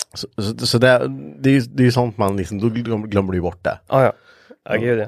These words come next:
Speaker 1: Och likadant så hade det ju varit då om du hade kapat i en kabelpiska, så hade det ju tagit dig hur lång tid som helst. Man, "Ah, men jag kanske kapade en kabelpiska
Speaker 2: Ja,
Speaker 1: där
Speaker 2: precis.
Speaker 1: bakom
Speaker 2: Ja.
Speaker 1: fjäderbenstonen, liksom, eller
Speaker 2: Ja.
Speaker 1: någonting."
Speaker 2: För då tänker man ofta att, "Ja, men där kan de inte,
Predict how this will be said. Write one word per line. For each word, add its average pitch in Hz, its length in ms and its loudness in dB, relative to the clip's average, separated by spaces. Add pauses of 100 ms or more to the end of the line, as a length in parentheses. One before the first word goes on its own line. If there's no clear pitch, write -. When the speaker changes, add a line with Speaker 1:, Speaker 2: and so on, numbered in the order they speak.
Speaker 1:
Och 113 100 -2
likadant 107 360 2
så 101 60 -2
hade 90 100 0
det 90 40 0
ju 92 60 2
varit 87 220 0
då 95 120 -4
om 87 120 -8
du 87 80 0
hade 85 140 0
kapat 92 440 0
i 90 140 2
en 78 200 -4
kabelpiska, 87 640 -2
så 90 120 0
hade 87 160 2
det 87 80 -2
ju 87 120 -2
tagit 85 320 0
dig 85 300 -6 (380)
hur 95 360 2
lång 82 220 -2
tid 90 220 -4
som 95 120 -4
helst. 92 160 -4
Man, 82 180 -12
"Ah, - 140 -10 (140)
men 165 80 -10
jag - 100 -10
kanske - 260 -6
kapade - 480 -2
en 87 100 -6
kabelpiska 117 600 0
Speaker 2:
Ja, 190 60 2
Speaker 1:
där 87 200 0
Speaker 2:
precis. 87 340 0
Speaker 1:
bakom 95 160 -2
Speaker 2:
Ja. 113 220 2
Speaker 1:
fjäderbenstonen, 87 800 -6
liksom, 85 380 -12
eller 87 120 -8
Speaker 2:
Ja. - 20 -8
Speaker 1:
någonting." 98 440 -6 (680)
Speaker 2:
För 143 80 0
då 151 60 2
tänker 131 220 2
man 127 80 4
ofta 113 140 -2
att, 104 60 -8
"Ja, 110 60 -6
men 107 180 -6
där 110 200 -6
kan 110 240 -10
de 113 60 -10
inte, 50 360 -4